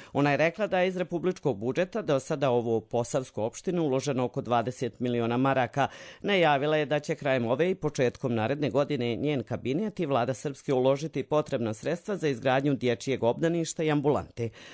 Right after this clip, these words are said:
Načelnik Simo Stakić je ovom prilikom predsjednici Republike uručio najveće priznanje,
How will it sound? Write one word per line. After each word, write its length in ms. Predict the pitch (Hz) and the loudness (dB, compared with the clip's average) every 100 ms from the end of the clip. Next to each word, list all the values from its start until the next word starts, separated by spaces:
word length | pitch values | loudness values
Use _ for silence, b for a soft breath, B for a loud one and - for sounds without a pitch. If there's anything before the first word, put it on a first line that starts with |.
| B B | B B
Načelnik 500 | 151 143 151 143 139 | 0 0 -2 -2 -2
Simo 260 | - 120 | -4 -4
Stakić 500 | 113 147 160 214 - | -2 -2 -2 -4 -2
je 80 | 156 | 0
ovom 180 | 139 131 | 0 0
prilikom 560 | 135 135 143 135 139 | 0 0 0 -2 -4
predsjednici 360 | 135 123 123 - 123 120 - 120 | 0 0 0 -2 -2 -4 -4 -2
Republike 680 | 120 - 170 180 233 - 156 | -2 -2 -2 -2 -4 -2 0
uručio 500 | 127 110 123 - 139 | 0 -2 -4 0 2
najveće 420 | 131 127 123 147 | 2 2 0 -4
priznanje, 580 | - 143 123 113 104 | -4 -2 0 0 0